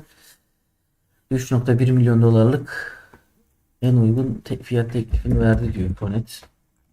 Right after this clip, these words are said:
Bakalım Fonet de zaten sürekli yükseliyor boğa piyasasında. Adım adım, adım adım yükselerek devam ediyor. Ondan sonra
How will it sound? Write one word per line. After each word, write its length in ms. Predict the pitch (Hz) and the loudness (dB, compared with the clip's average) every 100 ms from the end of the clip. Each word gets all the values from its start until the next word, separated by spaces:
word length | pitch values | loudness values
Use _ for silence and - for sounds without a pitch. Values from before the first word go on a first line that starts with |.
| _ | _
Bakalım 420 | 127 127 120 117 117 | -12 -4 -4 -2 -4
Fonet 320 | 120 123 120 | -4 -2 -2
de 80 | 110 | 0
zaten 260 | 113 117 | 0 -2
sürekli 440 | 117 120 107 107 120 | -4 -2 -2 -4 -6
yükseliyor 540 | 113 123 107 92 - | -4 -2 -2 -4 -4
boğa 260 | 117 107 107 | -2 -2 -4
piyasasında. 680 | 92 92 90 - 92 123 - _ _ _ _ - | -10 -10 -16 -14 -10 -10 -10 _ _ _ _ -14
Adım 260 | 113 98 | -12 -10
adım, 220 | 87 107 107 | -8 -4 -4
adım 240 | 104 92 | -6 -10
adım 360 | 87 110 110 - _ _ | -6 -4 -6 -8 _ _
yükselerek 500 | _ - - 107 107 | _ -14 -8 -8 -6
devam 300 | 104 104 90 | -6 -4 -6
ediyor. 300 | - 104 123 - _ _ _ _ _ _ _ _ _ _ _ _ _ _ _ _ _ _ _ _ | -6 -4 -4 -6 _ _ _ _ _ _ _ _ _ _ _ _ _ _ _ _ _ _ _ _
Ondan 400 | 143 113 110 107 | -4 0 2 2
sonra 1080 | 107 107 104 107 117 120 120 120 120 120 | 0 -4 -4 -2 0 0 -2 -2 -2 -4